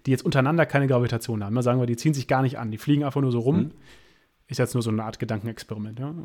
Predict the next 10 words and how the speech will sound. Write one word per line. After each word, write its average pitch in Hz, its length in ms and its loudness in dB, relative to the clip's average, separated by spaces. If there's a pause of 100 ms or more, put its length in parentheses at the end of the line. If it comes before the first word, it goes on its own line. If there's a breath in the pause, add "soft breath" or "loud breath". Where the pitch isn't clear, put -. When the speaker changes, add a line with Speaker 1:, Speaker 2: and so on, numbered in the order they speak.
(180)
Speaker 1:
Um 147 180 2
den 123 400 0 (120)
Saturn 123 380 -2
rum. 110 180 -2
Und 113 120 -6
wir 120 80 -4
gucken 165 220 2
uns 135 140 2
nur 147 80 -2
an, 131 160 0